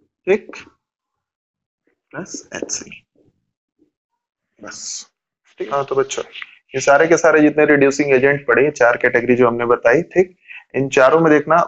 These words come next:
mechanism पे बहुत ज्यादा focus मत करना, जितना हमने इस वीडियो में बताया part one और part two दोनों में,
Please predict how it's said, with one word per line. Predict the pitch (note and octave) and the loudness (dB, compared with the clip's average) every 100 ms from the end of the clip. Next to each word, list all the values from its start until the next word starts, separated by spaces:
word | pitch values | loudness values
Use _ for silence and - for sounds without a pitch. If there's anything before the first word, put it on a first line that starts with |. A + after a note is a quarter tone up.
| B2+ | -2
mechanism | C3+ C3+ C3+ C#3 C#3 C#3+ E3+ E3 | -2 0 0 2 0 0 -2 0
पे | D#3+ | 0
बहुत | C#3+ C#3+ | 2 2
ज्यादा | C#3+ C#3+ | 2 2
focus | C#3+ B2 C3+ - C3+ | 0 -2 -2 -4 -6
मत | - | -4
करना, | C3 C#3 D3 | -2 0 0
जितना | C3 - B2 | -2 0 0
हमने | B2+ B2 | 2 0
इस | A#2+ B2 | 0 0
वीडियो | A#2+ B2+ | 2 2
में | B2 | 2
बताया | B2 A#2 B2 B2 | 2 2 2 0
part | A#2 A#2 - | 0 0 -2
one | B2 | 0
और | A#2+ - | -2 0
part | A#2+ A#2 | -2 0
two | B2 | 0
दोनों | A#2 A#2 | 2 2
में, | A#2+ | -2